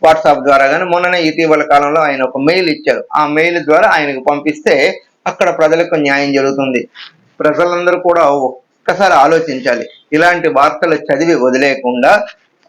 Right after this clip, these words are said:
ఆ వార్తని ఆ శాఖకు సంబంధించిన అధికారికి గాని, మంత్రికి గాని ఫార్వర్డ్ చేస్తూ, "ఇలా వచ్చింది,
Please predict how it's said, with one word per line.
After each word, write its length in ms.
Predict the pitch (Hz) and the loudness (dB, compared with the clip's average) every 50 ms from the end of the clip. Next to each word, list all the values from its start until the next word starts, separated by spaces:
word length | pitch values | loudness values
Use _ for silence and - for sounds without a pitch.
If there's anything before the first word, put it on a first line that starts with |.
| _ - | _ 0
ఆ 160 | 135 139 139 135 | 2 4 4 4
వార్తని 760 | 131 131 139 160 165 - - - 190 190 208 240 247 - - _ _ _ - - | 4 4 4 2 2 -2 -4 -4 -2 -2 0 -2 -4 -6 -10 _ _ _ -4 -2
ఆ 180 | 135 135 147 151 | 0 0 0 0
శాఖకు 580 | - - 151 165 175 - 185 - 185 170 - 175 | 0 0 0 0 0 0 -4 -4 -4 -4 -2 -2
సంబంధించిన 600 | 151 151 151 156 151 156 151 151 143 131 147 143 | -2 0 0 0 2 2 0 0 0 0 0 0
అధికారికి 720 | 127 123 131 143 143 165 156 151 147 147 147 139 131 120 | 0 0 -2 -2 2 2 4 4 2 0 -2 -4 -4 -2
గాని, 420 | 127 127 127 127 139 156 165 160 143 | -2 -4 -4 -2 -2 -2 -2 -2 -2
మంత్రికి 520 | 135 139 151 151 170 175 170 170 151 139 131 | -2 -4 -4 -2 -4 -4 -4 -4 -4 -4 -2
గాని 380 | 131 131 127 139 160 175 170 - - | -2 -2 -2 -2 -4 -4 -4 -2 0
ఫార్వర్డ్ 540 | 131 135 143 156 160 156 151 135 - - 139 | 2 2 2 2 2 0 0 0 -2 -2 -2
చేస్తూ, 520 | 131 131 127 - _ 180 190 196 190 - _ _ _ - | -2 -2 -4 -6 _ -2 -2 -2 -2 -6 _ _ _ -4
"ఇలా 220 | 151 151 156 147 143 | 0 2 4 4 2
వచ్చింది, 840 | 139 139 139 135 - - 147 139 135 139 156 165 160 - - - | 2 -2 -6 -8 -6 -4 -4 -2 0 0 0 0 0 -2 -4 -8